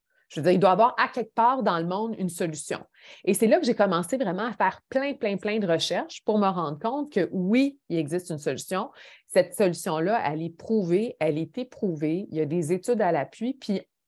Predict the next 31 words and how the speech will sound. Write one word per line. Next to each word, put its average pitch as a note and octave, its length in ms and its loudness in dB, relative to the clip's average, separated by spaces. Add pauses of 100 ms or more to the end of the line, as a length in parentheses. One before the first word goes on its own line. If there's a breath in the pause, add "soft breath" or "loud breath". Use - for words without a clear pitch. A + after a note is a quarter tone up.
(120)
en E3+ 220 0
plus D4 420 2
de F3 180 -2
ça, B3 280 -4 (320 loud breath)
c'est G#3+ 160 0
utilisé F3+ 560 0
de G3+ 100 4
façon G3 460 -2
même G3+ 300 -2 (260)
clinique, A3 480 0
en E3 100 -4
première G#3 400 -2
ligne, G3+ 380 -2 (200)
dans E3 260 0
les E3+ 340 0
hôpitaux, G#3+ 480 -2 (360 soft breath)
en B3+ 160 2
France, G#3 380 -4
entre E3 320 -2
autres, G3 300 2
en C#4 200 -4
Allemagne, E3 600 -2
et F#3 100 0
ce, - 200 -2
depuis F3+ 400 -2 (100)
près A3+ 320 -4
de D#3+ 160 -2
trente - 420 -16
ans. - 80 -14 (720)
OK ? - 240 -10 (720 loud breath)
Et D4+ 260 4